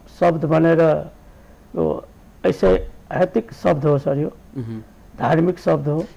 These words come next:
Speaker 2: यसको सुरुवात चाहिँ कसरी भएको थियो?
Speaker 1: आजभन्दा बिस वर्ष पहिले श्री छोटेलाल शाहज्यूले, शाहज्यूको नेतृत्वबाट यो बोलबम कामारिया सङ्घ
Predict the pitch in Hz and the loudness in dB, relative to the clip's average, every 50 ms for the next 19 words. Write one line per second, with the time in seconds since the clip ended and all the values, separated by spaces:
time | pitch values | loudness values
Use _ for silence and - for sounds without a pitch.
0 | - - 196 - - 240 220 220 - - - 202 202 202 202 196 196 196 - - | -6 -6 -6 -4 -2 -4 -4 -4 -6 -8 -6 -4 0 2 2 2 0 0 -4 -10
1 | - 196 196 202 196 196 196 196 190 - - 180 175 - 233 214 160 123 117 117 | -4 -2 0 2 2 2 2 2 0 -4 -6 -10 -6 -4 -2 0 0 -2 -2 -4
2 | 120 147 185 - - - - - - - - - - - - - - - - - | -8 -10 -10 -12 -12 -18 -20 -20 -20 -20 -20 -20 -20 -20 -20 -20 -20 -20 -12 -4
3 | - 165 185 190 208 214 170 190 185 185 185 202 196 185 190 185 196 196 - 180 | 0 2 2 4 4 4 4 4 4 4 4 4 2 2 2 0 -2 -2 -2 0
4 | 180 185 185 180 - - 185 180 175 185 180 - - 180 190 180 - - 180 170 | 2 2 2 2 2 0 0 0 2 2 0 0 0 0 0 0 0 0 -2 0
5 | 175 190 170 165 165 165 165 165 160 - - - - - - - - - - - | 2 4 4 6 6 6 4 4 0 -4 -12 -20 -20 -20 -20 -20 -20 -20 -20 -20
6 | - - - - - - - - 160 156 160 151 143 156 156 147 143 147 151 - | -20 -20 -20 -20 -18 -8 0 2 4 4 4 4 2 0 0 2 2 2 0 0
7 | - - - - - - - - - - - - - - - - - - _ - | -4 -14 -20 -20 -20 -20 -20 -20 -20 -20 -20 -20 -20 -20 -20 -20 -20 -20 _ -20
8 | - - - - - - - - _ - _ _ _ - - - - - - - | -20 -20 -20 -20 -20 -20 -20 -20 _ -20 _ _ _ -20 -20 -20 -20 -20 -20 -20
9 | - - - 202 180 185 180 160 202 185 - - 190 175 180 185 185 180 - 190 | -10 -2 2 4 4 4 4 4 0 0 2 2 2 4 4 4 4 4 2 0
10 | 180 175 - 170 147 147 139 135 143 147 - - - - - 170 180 160 151 165 | 0 2 2 2 2 4 4 4 2 0 -2 -8 -10 -4 0 0 0 2 4 4
11 | 175 170 160 170 170 170 165 - 156 151 156 151 151 151 151 147 143 - - 147 | 4 4 4 4 2 2 2 0 0 2 2 2 2 4 2 2 2 0 -2 -2
12 | 147 175 | -2 -4